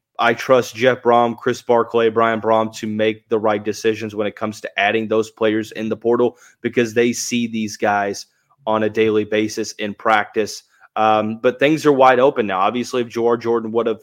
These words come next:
returned, that meant that you have your starter. Now it's just a matter of filling out depth, and I didn't really have an issue with the guys that were currently on the roster, but Jordan is now gone. There is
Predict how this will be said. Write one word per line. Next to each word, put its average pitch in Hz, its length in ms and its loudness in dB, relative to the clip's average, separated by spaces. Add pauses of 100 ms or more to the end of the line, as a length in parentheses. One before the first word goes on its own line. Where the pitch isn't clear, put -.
returned, 113 640 -4 (380)
that 113 340 -2
meant 113 440 -6
that 107 300 0
you 120 140 -4
have 123 240 2
your 120 160 2
starter. 113 500 4
Now 101 220 -2
it's 107 140 -6
just 113 220 -8
a 110 40 -2
matter 110 240 0
of 107 100 -4
filling 110 320 -2
out 104 240 -4
depth, 110 340 -4 (340)
and 107 160 -2
I 107 100 0
didn't 110 300 -4
really 107 260 -2
have 104 220 -4
an 101 80 -6
issue 107 540 -6 (340)
with 110 180 0
the 110 80 -2
guys 104 420 2
that 101 160 -2
were 98 120 -8
currently 98 400 -4
on 104 260 -2
the 98 100 -4
roster, 104 520 0
but 107 440 0 (220)
Jordan 113 380 -2
is 113 160 -4
now 110 200 0
gone. 113 360 0
There 107 160 2
is 110 200 -4